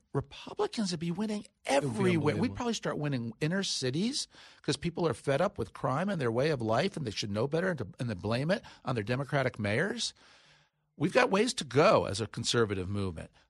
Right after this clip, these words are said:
Speaker 1: but it's starting.
Speaker 2: Right. It used to be very interesting. Should we have tax cuts? You know, what should we do on health care?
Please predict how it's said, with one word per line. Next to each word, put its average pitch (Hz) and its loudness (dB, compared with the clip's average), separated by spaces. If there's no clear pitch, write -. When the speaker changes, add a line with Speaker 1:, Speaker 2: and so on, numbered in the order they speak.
Speaker 1:
but 120 2
it's 131 0
starting. 95 -2
Speaker 2:
Right. 113 -6
It 139 -2
used 160 2
to 160 -2
be 143 2
very 135 2
interesting. 123 -4
Should 117 -4
we 120 -2
have 117 -6
tax - -6
cuts? 95 -8
You 110 -6
know, 107 -6
what 135 -2
should 156 0
we 135 2
do 127 2
on 120 -2
health 131 0
care? 101 -4